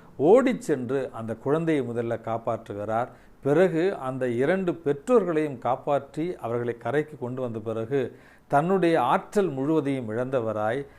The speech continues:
அந்த வெள்ளத்துல காப்பாற்ற சென்ற அந்த இளைஞர் இறந்து போனதை ஒரு செய்தியாக கொடுத்திருந்தார்கள். அன்புமிக்கவர்களே, உண்மையான பிறரன்பு என்பதற்கான சான்று தான் இந்த ஒரு நிகழ்வு. இன்றைய இந்த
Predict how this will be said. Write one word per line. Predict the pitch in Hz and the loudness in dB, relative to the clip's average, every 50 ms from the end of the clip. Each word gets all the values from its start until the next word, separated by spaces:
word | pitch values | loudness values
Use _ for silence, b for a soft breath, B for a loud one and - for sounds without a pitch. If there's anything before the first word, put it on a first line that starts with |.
| B B B - 110 110 | B B B -10 -6 -4
அந்த | 123 135 147 143 135 135 139 156 151 120 104 101 | -4 -4 -2 2 2 2 2 0 -2 -6 -6 -4
வெள்ளத்துல | 117 123 139 170 202 202 - - - 127 123 131 143 135 - - - | -2 0 2 2 0 0 -2 -2 -2 -2 0 -2 -2 -4 -6 -6 -2
காப்பாற்ற | 117 127 156 - - 190 175 170 170 - 170 156 - - | 0 0 0 0 2 0 0 2 0 -2 -6 -6 -4 -4
சென்ற | 127 120 123 123 117 113 120 123 127 135 131 - | -4 -4 -4 -4 -4 -2 -2 -2 -2 -4 -6 -10
அந்த | 120 113 110 107 110 | -10 -8 -8 -6 -6
இளைஞர் | 117 127 127 127 127 127 120 120 B B B B B B - | -6 -6 -6 -2 0 0 0 -2 B B B B B B -8
இறந்து | - 117 127 135 180 220 240 233 240 190 156 | -2 0 2 4 4 4 4 2 0 0 0
போனதை | 147 139 131 123 113 117 117 120 127 120 - | -2 -2 -2 -2 -2 -2 -2 -4 -4 -8 -10
ஒரு | 117 104 | -12 -12
செய்தியாக | 101 - 120 117 123 127 127 120 113 113 110 - 123 107 | -12 -8 -8 -6 -6 -4 -2 -2 -2 -2 -4 -6 -8 -10
கொடுத்திருந்தார்கள். | - 110 107 104 - - 107 104 104 107 104 98 - - 117 107 107 104 - b b b b b - | -10 -10 -10 -10 -10 -10 -10 -8 -8 -6 -6 -8 -6 -8 -8 -8 -8 -10 -14 b b b b b -10
அன்புமிக்கவர்களே, | 110 127 139 143 139 127 117 110 110 - - 110 104 104 98 107 107 113 110 107 104 - b b b b b | -8 -6 -4 -4 -4 -4 -6 -8 -8 -8 -8 -8 -8 -8 -8 -6 -4 -4 -4 -4 -6 -10 b b b b b
உண்மையான | b 117 123 135 147 151 151 143 139 131 131 135 139 139 143 147 151 151 - - - | b -8 -6 -4 -2 -2 -2 0 0 0 0 0 0 0 -2 -4 -6 -8 -14 -10 -6
பிறரன்பு | 127 120 127 135 139 147 135 127 123 117 120 113 | -2 0 0 2 0 0 -2 -4 -4 -4 -4 -4
என்பதற்கான | 110 113 110 107 107 104 - - 110 107 104 104 104 - - | -2 -4 -4 -6 -6 -8 -10 -10 -8 -8 -8 -10 -12 -10 -8
சான்று | - 110 113 135 160 165 151 147 120 - - | -4 -2 -2 -2 -2 -2 -2 -4 -6 -6 -6
தான் | - 139 156 160 b b b b b - 110 | -8 -8 -8 -8 b b b b b -12 -10
இந்த | 107 110 113 117 110 | -6 -4 -2 -2 -2
ஒரு | 113 107 | -2 -2
நிகழ்வு. | 101 113 120 117 123 131 123 113 120 117 - - B B B B B B B B 151 | -4 -4 -4 -2 -2 -2 0 0 -2 -4 -4 -8 B B B B B B B B 2
இன்றைய | 185 220 240 226 247 220 208 180 151 | 4 6 6 6 6 4 4 2 0
இந்த | 143 131 135 | -2 0 2